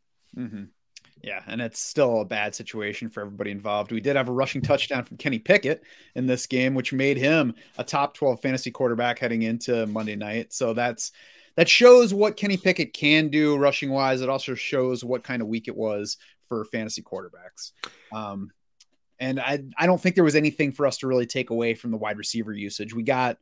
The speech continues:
George Pickens, like, on the field more. We got the slot split between Steven Sims and Gunnar Olszewski, and we just got more of, like, the unexciting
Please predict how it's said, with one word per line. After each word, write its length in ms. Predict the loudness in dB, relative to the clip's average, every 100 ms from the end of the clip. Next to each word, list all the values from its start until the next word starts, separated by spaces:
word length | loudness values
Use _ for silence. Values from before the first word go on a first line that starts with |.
| _ _ _ _ _
George 280 | 6 6 6
Pickens, 500 | 2 2 2 0 0
like, 200 | 0 -2 -4
on 220 | -4 -4
the 80 | -4
field 400 | 2 4 4 0
more. 640 | 2 4 6 6 4 2
We 100 | 0
got 240 | 0 -2
the 80 | -4
slot 460 | -6 -2 -2 -2 -4
split 480 | -8 0 0 2 -2
between 360 | -6 -2 -2
Steven 460 | -4 -4 -2 -2 -2
Sims 600 | -2 -4 -2 -2 -4 -8 _ _ _ -4
and 600 | -2 -2 -4 -4 -6 -2
Gunnar 320 | 0 2 2
Olszewski, 840 | 0 0 0 -2 -4 -2 -2 -2 _ _ _ -6
and 400 | -6 -4 -4 -2
we 80 | -4
just 180 | 0
got 240 | 2 2 -2
more 480 | -2 2 4 6 4
of, 140 | 0
like, 260 | -4 -4 -6
the 400 | -4 -4 -6 -12 -20 _
unexciting 840 | -4 -4 -4 -4 -2 -2 -2 -4